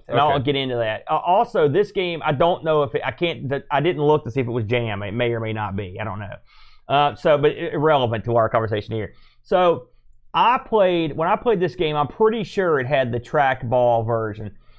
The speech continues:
Speaker 1: They had a trackball version and they had a joystick version of this game, okay? Um, again, you're moving the cursor around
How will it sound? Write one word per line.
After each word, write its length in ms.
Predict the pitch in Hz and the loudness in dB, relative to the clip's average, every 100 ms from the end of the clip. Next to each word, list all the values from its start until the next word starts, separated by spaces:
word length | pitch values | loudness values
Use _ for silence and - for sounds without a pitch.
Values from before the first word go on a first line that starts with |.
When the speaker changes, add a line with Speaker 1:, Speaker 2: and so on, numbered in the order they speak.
| - | -4
Speaker 1:
They 120 | 147 | 0
had 140 | 180 196 | 2 2
a 100 | 151 | 0
trackball 720 | - 180 208 175 175 170 143 | 2 2 2 0 2 2 2
version 540 | 143 139 131 139 127 | 2 2 0 -4 -6
and 120 | 117 135 | -6 -6
they 100 | 131 | -2
had 180 | 139 | -2
a 120 | 131 120 | 0 -2
joystick 640 | 120 135 127 123 123 120 | 0 0 0 -2 -6 -4
version 480 | 113 120 110 101 107 | -4 -2 -4 -6 -8
of 60 | 110 | -8
this 180 | 104 | -8
game, 380 | 104 104 98 95 107 | -8 -12 -12 -14 -12
okay? 280 | 104 110 107 - - _ _ - | -4 -2 -2 -6 -20 _ _ -8
Um, 420 | 120 131 123 123 - - _ _ - _ - - | -4 -2 -2 -6 -16 -20 _ _ -20 _ -14 -6
again, 320 | 143 214 180 | -2 0 0
you're 120 | 156 | 0
moving 360 | 180 214 254 214 | 0 0 0 -4
the 80 | 147 | -4
cursor 520 | - 220 247 - 175 | 0 2 2 2 0
around 640 | 139 131 123 123 117 120 | 2 0 0 0 0 -2